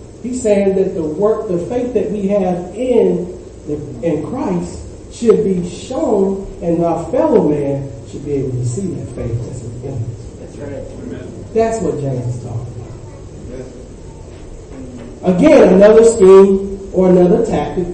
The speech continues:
Speaker 1: of the enemy. You think that Satan's not gonna attack the word? What makes us think that? "Well, I go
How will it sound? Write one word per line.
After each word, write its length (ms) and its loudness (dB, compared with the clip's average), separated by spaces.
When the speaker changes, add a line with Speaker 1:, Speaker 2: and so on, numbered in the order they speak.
Speaker 1:
of 160 -8
the 160 4
enemy. 380 2
You 240 8
think 280 8
that 220 4
Satan's 420 2
not 200 0
gonna 240 4
attack 300 0
the 60 4
word? 340 2
What 180 2
makes 240 10
us 220 2
think 260 4
that? 220 -2
"Well, 140 4
I 180 4
go 140 4